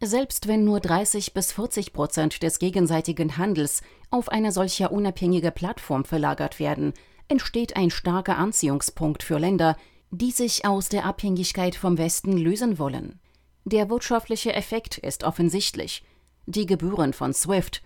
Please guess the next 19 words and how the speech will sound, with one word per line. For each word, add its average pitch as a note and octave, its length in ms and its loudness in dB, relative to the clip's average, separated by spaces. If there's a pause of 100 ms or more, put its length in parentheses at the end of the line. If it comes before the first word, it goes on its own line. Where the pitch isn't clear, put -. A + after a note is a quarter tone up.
und D#3 200 -2
westlichen D3+ 500 2
Banken E3 400 4 (240)
verschlingen A#3+ 540 2
jährlich D#3 420 2
Milliarden D#3 540 4
von D#3 200 2
U-S-Dollar, C#3+ 720 -2 (420)
und B3 260 0
diese G#3+ 220 0
Ressourcen G3 640 -2
könnten E3+ 500 4 (160)
innerhalb G3+ 460 0
der F3+ 140 2
Organisation D#3+ 680 2
verbleiben, C#3 600 0 (260)
fasst - 340 -2
Komarov - 480 2
zusammen. C3+ 520 -2